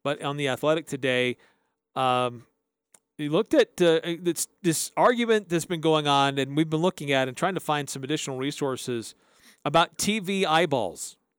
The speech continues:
is the way he puts it, uh, viewership. You know, what, what are the more high-profile programs,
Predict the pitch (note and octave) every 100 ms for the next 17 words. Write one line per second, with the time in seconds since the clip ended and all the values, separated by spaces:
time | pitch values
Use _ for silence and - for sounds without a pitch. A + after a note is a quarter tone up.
0 | _ - C3 C#3+ C#3+ C3 D#3 - A#2+ -
1 | A#2 _ _ _ _ _ - B2+ B2+ A#2
2 | F#3 A#3 F3 - G#2+ _ _ _ _ _
3 | - F3 D#3 F#3+ - _ - D3+ G3 A#3+
4 | G#3+ G#3 G3 C3+ - E3+ F3 - E3 D#3
5 | D3+ C#3+ C#3+ C#3+ - A3+ A#3+ C3+ G2+ G2+
6 | C3